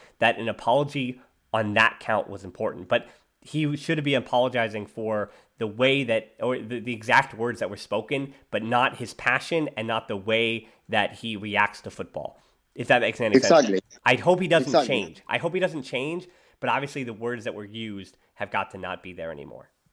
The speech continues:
Speaker 2: The, the passion is great. You know, don't, don't get me wrong. Uh, uh,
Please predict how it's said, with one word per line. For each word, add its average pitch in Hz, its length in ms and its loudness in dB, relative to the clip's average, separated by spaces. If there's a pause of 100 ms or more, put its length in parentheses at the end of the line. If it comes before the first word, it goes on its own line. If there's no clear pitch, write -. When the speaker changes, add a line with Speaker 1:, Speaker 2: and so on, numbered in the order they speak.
(120)
Speaker 2:
The, 131 80 -6
the 120 100 2
passion 202 340 0
is 117 120 -6
great. 131 340 -6 (140)
You 113 100 -12
know, 127 300 0
don't, 131 160 -2
don't 139 120 0
get 123 140 0
me 110 80 -4
wrong. 104 320 0
Uh, 98 160 -8 (100)
uh, 67 260 -12